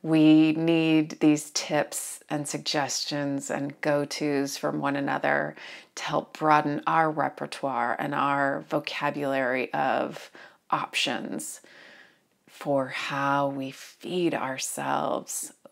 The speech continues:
when it is so hard to manage. So thank you for sharing this bit of time with me. Thank you for sharing your good ideas here.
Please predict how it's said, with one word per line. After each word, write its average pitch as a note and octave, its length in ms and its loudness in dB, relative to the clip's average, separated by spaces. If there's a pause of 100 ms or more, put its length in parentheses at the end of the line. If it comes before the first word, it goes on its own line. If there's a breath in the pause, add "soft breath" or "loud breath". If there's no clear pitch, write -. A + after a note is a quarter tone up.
(140)
when C#3 500 -6 (800 soft breath)
it D3 180 -2
is C#3 140 -8
so C#3 320 -6
hard C#3 360 -4
to - 120 -10
manage. - 720 -12 (960)
So C#3+ 600 0 (260)
thank D#3+ 340 -4
you C#3+ 380 -6 (440 loud breath)
for - 140 -12
sharing C#3+ 520 2
this C#3 200 -2
bit C#3+ 220 0
of C#3 100 -2
time C#3 320 -6
with C3+ 220 -12
me. D#3+ 500 -6 (560 loud breath)
Thank D3 320 -4
you C3 300 -4
for D3 180 -8
sharing C#3 720 -2
your D3+ 380 0
good D3+ 240 -2
ideas C3+ 640 -4
here. E3+ 640 -8